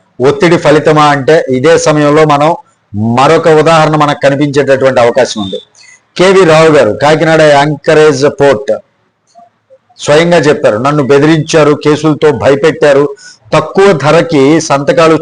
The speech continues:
చేయించారు, వేల కోట్ల ఆస్తులు కేవలం వందల కోట్లకు ట్రాన్స్ఫర్ అయ్యాయి." ఇవన్నీ కూడా ఆలోచిస్తే ఇక్కడే ఒక స్పష్టమైనటువంటి మనకి ప్యాటర్న్ కనిపిస్తుంది కదా.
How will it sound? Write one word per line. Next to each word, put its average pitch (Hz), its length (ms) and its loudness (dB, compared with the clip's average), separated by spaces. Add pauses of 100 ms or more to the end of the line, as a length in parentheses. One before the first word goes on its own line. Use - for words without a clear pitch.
చేయించారు, 147 600 0 (580)
వేల 143 400 0
కోట్ల 170 420 -2
ఆస్తులు 147 720 0
కేవలం 147 380 0
వందల 147 360 0
కోట్లకు 151 440 -2
ట్రాన్స్ఫర్ 139 500 -2
అయ్యాయి." 135 420 2 (840)
ఇవన్నీ 190 400 -2
కూడా 185 260 2
ఆలోచిస్తే 170 520 0
ఇక్కడే 180 540 0
ఒక 139 180 -2
స్పష్టమైనటువంటి 156 1200 -4
మనకి 143 240 -2
ప్యాటర్న్ 139 480 -2
కనిపిస్తుంది 135 520 -4
కదా. 117 180 -2